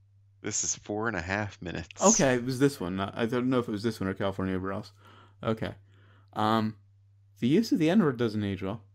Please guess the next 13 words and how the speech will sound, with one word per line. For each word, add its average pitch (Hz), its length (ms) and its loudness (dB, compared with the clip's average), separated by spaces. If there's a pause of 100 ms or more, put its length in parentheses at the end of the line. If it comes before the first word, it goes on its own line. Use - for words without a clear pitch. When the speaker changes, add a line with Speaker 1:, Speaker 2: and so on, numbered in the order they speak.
(840)
Speaker 1:
<laughs> - 460 6 (1400)
Uh, 135 200 8
that 165 260 4
came 180 300 -2
up 151 200 -2
when, 127 320 -2
um... 107 480 0 (920)
I 110 80 -2
think 135 320 -8
it - 120 -10
was, 104 440 -4
uh, 87 100 2
Serge, - 800 -2